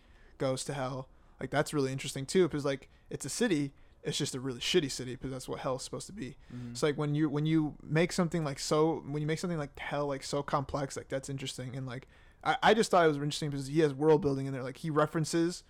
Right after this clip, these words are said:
Speaker 1: so many other classical, uh, just poets, figures, stories, mythologies in that story. So it's, like, a big world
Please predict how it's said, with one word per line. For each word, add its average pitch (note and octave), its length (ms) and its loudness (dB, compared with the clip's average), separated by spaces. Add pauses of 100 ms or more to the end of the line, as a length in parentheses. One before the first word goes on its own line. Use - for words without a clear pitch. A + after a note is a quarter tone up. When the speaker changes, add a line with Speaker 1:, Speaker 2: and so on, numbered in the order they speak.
(240)
Speaker 1:
so D#3 320 2
many D#3 320 2
other D3 220 2
classical, D3 800 -2 (960)
uh, A#2 280 -4
just - 320 -8
poets, D#3+ 480 6
figures, D#3 760 2
stories, D#3 800 0
mythologies D3+ 880 -2
in D3 200 -4
that C#3+ 180 -4
story. D3+ 260 -2
So D3 160 -2
it's, C3+ 120 -6
like, D3+ 120 -4
a C#3 60 -4
big D#3+ 260 0
world C#3+ 540 2